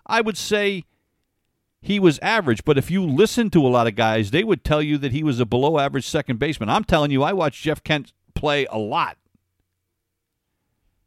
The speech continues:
You know, and he was not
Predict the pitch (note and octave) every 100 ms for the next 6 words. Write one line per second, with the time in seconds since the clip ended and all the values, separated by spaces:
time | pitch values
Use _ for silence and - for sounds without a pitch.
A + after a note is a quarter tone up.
0 | _ _ _ _ _ _ _ _ _ _
1 | _ _ _ - A#2+ A2+ A2+ - B2 A2+
2 | D#3 G3+ D#3+ A2 C3 D3+ B2